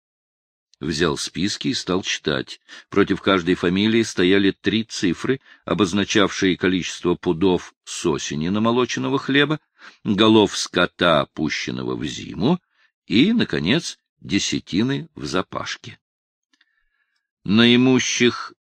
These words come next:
сельскохозяйственные машины был особый листок. В списке фамилии с большим намолотом были обведены красным карандашом,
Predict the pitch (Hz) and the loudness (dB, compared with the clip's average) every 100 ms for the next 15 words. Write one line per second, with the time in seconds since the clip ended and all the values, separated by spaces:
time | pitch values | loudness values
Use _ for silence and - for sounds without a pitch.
0 | _ - 98 - 110 - - 110 113 - | _ -4 0 4 2 2 0 2 2 2
1 | 110 110 113 110 - 196 127 67 - _ | 0 2 2 2 0 0 0 -4 -8 _
2 | _ _ _ 71 104 151 208 - 170 - | _ _ _ 0 4 4 4 -2 -6 -4
3 | 69 64 71 73 - - 104 - - _ | -4 -2 -2 -2 -6 -2 -2 -2 -14 _
4 | _ _ _ _ _ _ _ _ _ _ | _ _ _ _ _ _ _ _ _ _
5 | - - - - - 107 - 104 98 92 | -20 -18 -14 -6 0 0 0 4 4 4
6 | - - 92 101 98 95 82 82 87 - | 0 -2 0 2 2 2 0 0 0 0
7 | 95 87 87 92 120 - 85 95 98 98 | -2 0 0 2 0 0 0 2 4 2
8 | - _ - 82 78 85 78 87 110 - | 0 _ -4 -4 -2 -2 0 0 -2 -4
9 | 82 90 - 92 - 85 80 76 - 92 | -2 -2 -4 -8 -6 -4 -4 -4 -2 0
10 | 104 | 0